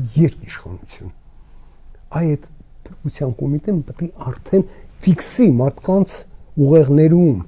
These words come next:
որ տեսեք կա այլ ընտրանք։ Իսկ ամեն ինչ տանում են դեպի դասական իրավիճակ, երբ որ երկիրը այս վիճակում չի։ Դե ոնց որ ընտրությունները, դե հիմա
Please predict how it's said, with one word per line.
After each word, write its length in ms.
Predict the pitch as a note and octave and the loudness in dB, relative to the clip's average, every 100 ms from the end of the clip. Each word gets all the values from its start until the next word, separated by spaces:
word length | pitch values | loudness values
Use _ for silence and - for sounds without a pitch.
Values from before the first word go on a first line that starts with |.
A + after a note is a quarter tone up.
| - - - | -16 -20 -4
որ 220 | A#2+ D3 | 0 0
տեսեք 480 | - E3+ - B3 - | -2 -6 -4 -6 -6
կա 160 | - F#3+ F3 D#3+ | -4 -4 -4 -4
այլ 240 | D3 C#3 C3+ | -2 0 0
ընտրանք։ 480 | B2 A#2 F#2 F2+ - - _ - _ | -4 -8 -14 -16 -20 -20 _ -20 _
Իսկ 320 | - F#3 - - - - - - | -4 -4 -6 -20 -20 -20 -20 -12
ամեն 320 | - D3+ E3+ F3 | -4 -2 -2 -4
ինչ 120 | - | -6
տանում 360 | - C#3+ C#3 C#3 | -8 -6 -4 -6
են 120 | B2+ | -6
դեպի 300 | B2 - C#3 | -8 -8 -12
դասական 800 | - - A2 - A#2+ G#2+ - A#3 A3 | -12 -14 -14 -14 -16 -16 -12 -10 -8
իրավիճակ, 680 | E2+ D#2+ D#2+ G#2+ - G2 | -10 -14 -16 -16 -14 -12
երբ 220 | B2+ B2 C3 | -10 -6 -6
որ 160 | G2+ | -4
երկիրը 420 | G#2 A2 - B2 G#2 | -4 -4 -6 -8 -8
այս 140 | - | -12
վիճակում 560 | G#2 G2 - - - F#2+ | -16 -16 -18 -18 -20 -20
չի։ 220 | - A2 - _ - _ | -20 -20 -20 _ -20 _
Դե 140 | - C#4 | -8 -2
ոնց 240 | B3 A3 | 0 2
որ 160 | A3+ G3+ | 2 2
ընտրությունները, 760 | G#3 G#3 G3+ - G3 G#3+ A#3 G#3+ | 2 -2 -4 -4 -4 -2 -2 -2
դե 160 | F3 | -2
հիմա 320 | E3+ F3+ F#3+ | -2 -2 -4